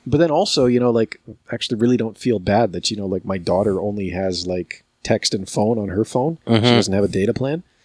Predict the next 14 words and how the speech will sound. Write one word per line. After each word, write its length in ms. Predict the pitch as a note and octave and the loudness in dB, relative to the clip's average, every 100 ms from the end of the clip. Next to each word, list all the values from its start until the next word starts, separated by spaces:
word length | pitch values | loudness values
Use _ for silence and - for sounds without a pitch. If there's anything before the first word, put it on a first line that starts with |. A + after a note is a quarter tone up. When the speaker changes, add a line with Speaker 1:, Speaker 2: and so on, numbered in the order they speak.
| _ | _
Speaker 2:
Mm-hmm. 460 | A2 F#2+ G2+ F#2 A#2 - - | 0 2 0 -2 -10 -14 -6
Speaker 1:
Uh, 220 | A2+ A2 A2+ | -4 -2 0
I 60 | |
mean, 120 | F#3 D#3+ | 2 2
she'll, 280 | G#3 F3+ | 2 2
like, 300 | B2 A#2+ G#2+ | 4 2 2
you 60 | C3 | -2
know, 180 | A#2 G2 | -2 -2
she'll 200 | - C#3 | 2 2
hop, 120 | A#2 - - | 2 -2 -8
hop 300 | - A#2+ B2 | 0 0 2
onto 180 | G#2+ G2 | -2 -2
my 220 | G#2 G2 - - | -2 -2 -6 -6
hotspot 500 | D3 A#2 - G2 F2+ | -2 -2 0 0 -2